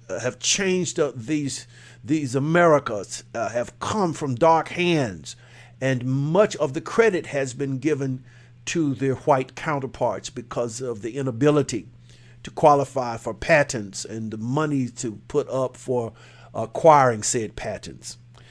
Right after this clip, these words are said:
uh, to document our creation and ingenuity. So the nation's founders, uh, America was founded on white supremacy,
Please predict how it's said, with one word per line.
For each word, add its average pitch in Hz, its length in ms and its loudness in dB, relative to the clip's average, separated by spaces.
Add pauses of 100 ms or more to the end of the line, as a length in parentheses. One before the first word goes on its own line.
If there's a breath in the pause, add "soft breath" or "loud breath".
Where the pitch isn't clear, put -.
(340 loud breath)
uh, 117 360 -4
to - 120 -4
document 131 800 6 (320)
our 117 160 -2
creation 117 600 -4
and 104 160 -8
ingenuity. 104 680 -8 (1000 soft breath)
So 185 220 6
the 160 120 4
nation's 233 440 2
founders, 151 680 4 (220)
uh, 98 320 -6 (320)
America 190 420 4
was 185 200 6
founded 139 400 2
on 120 160 2
white 135 340 4
supremacy, 117 560 -6